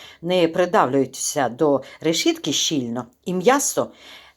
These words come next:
попадаючи між ножем і решіткою, починає намотуватися. Я думала, що мені це потрібно зробити, думаю, найду в гаражі, коли ні. Так я вам хочу показати, дивіться. Я думала, в мене тільки ото сама дрібна решітка,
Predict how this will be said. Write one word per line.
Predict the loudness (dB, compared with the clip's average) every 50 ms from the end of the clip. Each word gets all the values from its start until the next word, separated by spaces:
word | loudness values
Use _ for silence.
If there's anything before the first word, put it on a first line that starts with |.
| _ _ _
попадаючи | -14 -2 0 2 2 4 4 4 4 2 2 0 -2 -4 -4
між | -2 -2 -2 -2 -2 -4 -2
ножем | -2 -2 -2 -2 -2 -2 -4 -4 -6 -4
і | -2 -2
решіткою, | -2 0 -2 -2 -4 -4 -4 -4 -2 -2
починає | -2 0 2 2 2 4 4 4 4
намотуватися. | 4 4 4 2 2 0 -2 -4 -8 -8 -8 -10 -12 -12 -6 -2
Я | 0 2 2
думала, | 4 4 2 2 0
що | 0 -2 -2
мені | -2 -2 0
це | 0 -2
потрібно | 0 0 -2 -2 -4 -4 -4 -4 -2 -2
зробити, | 0 0 2 2 2 2 4 2 2
думаю, | 2 0 0 0 2
найду | 2 0 2 2 0 0
в | 0
гаражі, | 2 2 2 2 2 0 -4 -6 -6 -10 -20 -20 -18 -2
коли | 2 4 4 6 6 6
ні. | 4 4 2 0 -4 -6 -10 _ _ -20 -20 -20 -20 -20 -20 _ -16
Так | -4 0
я | 2 2
вам | 2 2
хочу | 0 -2 0 0 0
показати, | 0 0 0 0 2 2 2 2 2 0 0
дивіться. | 0 -2 -2 -2 -4 -4 -4 -6 -6 -6 -8 -14 -12 -4
Я | 0 2 2
думала, | 2 2 2 2 4 4 4
в | 4
мене | 4 2 2 0 0
тільки | 0 -2 -4 -2 -2 -2 -4 -4 -6 -14 -12 -10 -10 -10 -10 -8 -6
ото | -4 0 2 2 2
сама | 4 4 4 4 4 4 4
дрібна | 2 2 2 0 0 0 2 2 2 2
решітка, | 2 0 0 -2 -2 -4 -4 -6 -8 -12 -8 -4 -4 -4